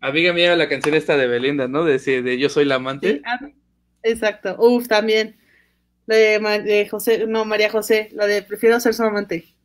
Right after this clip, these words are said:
Speaker 1: Uf.
Speaker 2: Güey, qué posada más incómoda,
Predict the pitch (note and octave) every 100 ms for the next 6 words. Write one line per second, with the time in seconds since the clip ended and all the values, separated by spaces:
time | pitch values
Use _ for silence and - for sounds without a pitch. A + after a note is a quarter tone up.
0 | _ _ _ _ _ _ D#3 C#3 - -
1 | - _ _ _ _ _ A3+ A#3+ B3 B3
2 | C4 B3+ C4 C#4+ D4 C#4 C4 C#4 C4+ B3+
3 | C4+ C#4+ A#3 G#3+ C4 A3+